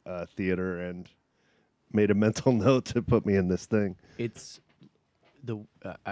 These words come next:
Speaker 2: I would describe casting or acting, uh, the industry in that sense is literally the job of, of those producers and, and casting agents is judge a book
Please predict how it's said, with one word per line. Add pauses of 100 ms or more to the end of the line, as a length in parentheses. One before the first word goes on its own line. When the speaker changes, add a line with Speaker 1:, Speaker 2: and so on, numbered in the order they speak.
Speaker 2:
I
would
describe
casting
or
acting, (120)
uh, (100)
the
industry
in
that
sense
is
literally (320)
the
job (180)
of, (140)
of
those
producers
and,
and
casting
agents (640)
is (640)
judge
a
book